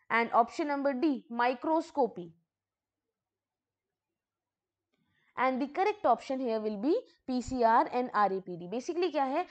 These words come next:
आज के टाइम पर पीसीआर और आरएपीडी टेक्निक जो है,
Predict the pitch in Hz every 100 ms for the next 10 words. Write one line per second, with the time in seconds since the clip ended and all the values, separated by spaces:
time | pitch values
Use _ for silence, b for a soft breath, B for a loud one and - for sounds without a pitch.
0 | B - 247 269 - 339 262 233 254 240
1 | 240 226 247 254 269 262 - 220 262 320
2 | 285 220 208 220 220 196 190 208 226